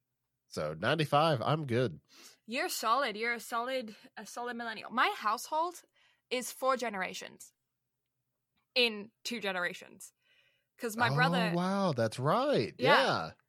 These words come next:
Speaker 2: My brother's a ninety-five, so he's a millennial. My mom is Gen X, and, um, because she's sixty-five,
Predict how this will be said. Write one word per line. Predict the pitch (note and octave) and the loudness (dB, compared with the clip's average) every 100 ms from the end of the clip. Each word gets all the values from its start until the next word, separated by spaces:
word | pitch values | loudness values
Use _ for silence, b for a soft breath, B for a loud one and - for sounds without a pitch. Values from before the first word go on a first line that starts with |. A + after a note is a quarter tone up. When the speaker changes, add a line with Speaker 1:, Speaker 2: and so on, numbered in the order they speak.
| - | -2
Speaker 2:
My | B3+ | 0
brother's | B3 C4 D#4+ D4 | 2 0 0 -4
a | |
ninety-five, | C4+ A#3 G#3+ A3 F#3 F3 G#3 | -2 -2 -2 -2 -2 -2 -4
so | - | -10
he's | G3 A3+ G#3+ | -8 -6 -6
a | |
millennial. | G3+ F#3+ F3+ D#3 D#2 - _ _ _ - | -6 -4 -6 -8 -10 -14 _ _ _ -8
My | G#3+ | -4
mom | G#3+ A3 C4 A3+ | 2 4 4 0
is | A3+ G#3+ F#3+ | -4 -4 -6
Gen | - A3 G3+ - | -4 -2 -2 0
X, | F#3+ D3+ - - - - | 0 0 -4 -12 -8 -4
and, | G3+ G3+ G3+ - _ - | -4 -4 -10 -14 _ -6
um, | F#3+ F#3+ F#3+ | -2 -2 -4
because | G3+ G#3 G3 | -10 -8 -6
she's | - G#3 G3+ - - _ _ _ - | -4 -6 -8 -10 -12 _ _ _ -16
sixty-five, | - G#3 - G3 - A3 F3 C#3 F#3+ - | -6 -6 -6 -10 -6 0 2 2 -2 -10